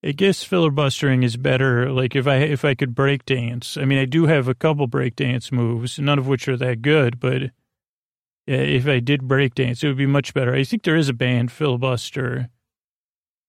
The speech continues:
but I don't think they do, they bust fills. Uh, uh, they also, busting a fill kinda sounds, uh, or filler.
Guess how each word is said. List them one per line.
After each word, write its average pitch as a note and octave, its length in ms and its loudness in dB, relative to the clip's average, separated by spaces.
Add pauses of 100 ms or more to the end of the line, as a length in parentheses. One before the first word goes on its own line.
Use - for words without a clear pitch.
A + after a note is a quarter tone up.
(160)
but C#3 340 -4
I D3 200 2
don't C#3+ 180 0
think C#3 180 -4
they C3 180 2
do, C#3 280 -2
they C3+ 160 0
bust B2+ 460 -2
fills. B2+ 760 -2
Uh, B2+ 420 -2 (1300)
uh, A#2+ 520 -6
they E3+ 240 0
also, D#3+ 340 2
busting C#3+ 640 -2
a B2 40 0
fill D#3 260 0
kinda B2+ 260 0
sounds, B2+ 380 -2
uh, C#3+ 560 -4
or B2 220 0
filler. B2 640 -2